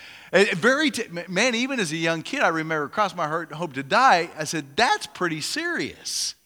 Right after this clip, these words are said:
Eh, but, but people will say that because we want to be trusted. We want to, we want you to be confident that I'll keep my promise.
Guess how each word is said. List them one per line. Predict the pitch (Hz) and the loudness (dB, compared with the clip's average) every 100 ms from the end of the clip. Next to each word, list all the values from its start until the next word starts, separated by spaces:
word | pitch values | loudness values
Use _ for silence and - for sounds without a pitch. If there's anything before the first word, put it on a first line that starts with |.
| _ _ _ _ _ _ _ - | _ _ _ _ _ _ _ 0
Eh, | 190 175 160 139 | 0 0 -6 -10
but, | 160 196 170 | -2 -2 0
but | 180 180 - | -4 -4 -12
people | - 247 202 175 | -6 -4 -2 -2
will | 143 147 | -2 -4
say | - - 262 294 165 | -4 0 0 0 0
that | 147 131 139 | 2 2 0
because | 165 - 139 117 | -6 -6 -6 -6
we | 143 | -6
want | 143 160 170 - - | -4 -4 -6 -10 -14
to | |
be | 135 135 131 127 | -8 -6 -4 -6
trusted. | 127 - 170 143 - 95 - - - _ _ _ - | -12 -6 -4 -4 -8 -14 -18 -20 -20 _ _ _ -4
We | 151 | -2
want | 165 160 - | 0 -2 -4
to, | 160 147 165 | -12 -14 -10
we | 151 156 | -6 -2
want | 170 170 | -2 -4
you | 160 | -6
to | 139 | -6
be | 139 | -4
confident | 165 160 143 135 135 139 | 0 0 0 -6 -6 2
that | |
I'll | 143 151 | 4 4
keep | - 170 160 | 0 -8 -4
my | 123 | -6
promise. | - 156 135 104 92 | -4 -4 -4 -4 -12